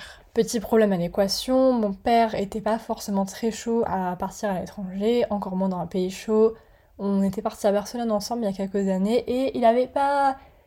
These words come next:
il avait pas forcément aimé l'Espagne, il avait pas une très bonne expérience.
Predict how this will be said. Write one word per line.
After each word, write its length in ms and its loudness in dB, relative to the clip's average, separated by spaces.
il 40 0
avait 140 6
pas 140 4
forcément 320 0
aimé 160 0
l'Espagne, 580 -2
il 140 -4
avait 160 -2
pas 160 -4
une 280 -2
très 180 -8
bonne 280 -2
expérience. 600 -4